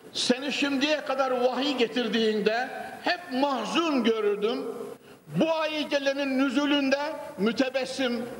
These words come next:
gülerek gördüm seni ya Cibril. Acaba sebep ve hikmeti nedir?"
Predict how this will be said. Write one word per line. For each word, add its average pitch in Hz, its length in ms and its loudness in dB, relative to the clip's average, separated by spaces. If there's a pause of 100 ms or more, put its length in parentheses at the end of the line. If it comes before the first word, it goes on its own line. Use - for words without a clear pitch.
gülerek 285 480 0
gördüm 254 340 0
seni 226 220 2
ya 214 260 2
Cibril. 202 440 0 (260)
Acaba 254 480 0
sebep 254 500 -2
ve 247 120 4
hikmeti 254 520 0
nedir?" 262 320 2